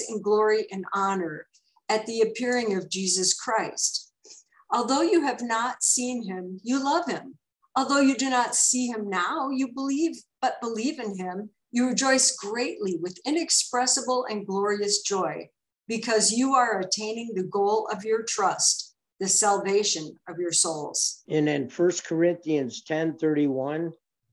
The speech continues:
Speaker 2: says, "So therefore, whether you eat or drink or whatever you do, do everything in the glory of God."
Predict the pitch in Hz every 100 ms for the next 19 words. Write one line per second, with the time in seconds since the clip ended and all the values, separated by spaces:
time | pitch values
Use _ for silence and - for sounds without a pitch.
0 | _ - - 135 127 117 - _ _ _
1 | _ _ - - 139 147 160 170 170 170
2 | 170 170 165 _ _ _ _ - 135 151
3 | 151 147 135 170 190 220 220 _ - 127
4 | 123 120 147 165 175 - _ _ _ _
5 | _ _ - 131 131 147 170 190 185 160
6 | 185 160 135 135 _ _ _ _ 151 139
7 | 160 175 180 180 170 165 147 135 120 131
8 | 131 135 131 120 135 110 104